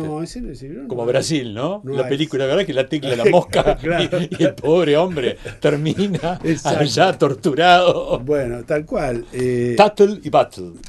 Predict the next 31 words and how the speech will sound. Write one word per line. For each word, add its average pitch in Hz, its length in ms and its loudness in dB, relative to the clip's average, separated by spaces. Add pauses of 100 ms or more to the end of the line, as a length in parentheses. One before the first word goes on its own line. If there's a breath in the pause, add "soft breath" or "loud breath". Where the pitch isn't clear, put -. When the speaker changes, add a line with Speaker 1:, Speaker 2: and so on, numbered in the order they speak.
(120)
Speaker 2:
¿te - 80 -10
acordás? 147 260 2
Speaker 1:
<laughs> - 140 0
Speaker 2:
Los 156 160 0
Speaker 1:
Sí, 123 80 -2
Speaker 2:
nombres. 156 280 2 (120)
Speaker 1:
sí, 131 320 0 (100)
sí. 113 160 -8
Speaker 2:
Oh. 95 160 -16 (920 soft breath)
Speaker 1:
Bueno, 143 440 0 (100)
o 147 100 -6
sea, 139 400 -2 (500)
no 151 180 0
es 196 100 0
cierto 185 440 -2
tampoco 139 720 -4
Speaker 2:
No. - 140 -16
Speaker 1:
que 127 120 -8
porque 113 300 -10
vos 139 180 -4
publiques 147 440 -6
con 143 240 -6
una 143 180 -2
y 117 60 -6
que 117 80 -6
estés 127 260 -6
distribuido 131 460 -4
por 123 100 -6
una 127 160 -6
buena 131 380 -6
distribuidora, 135 520 -4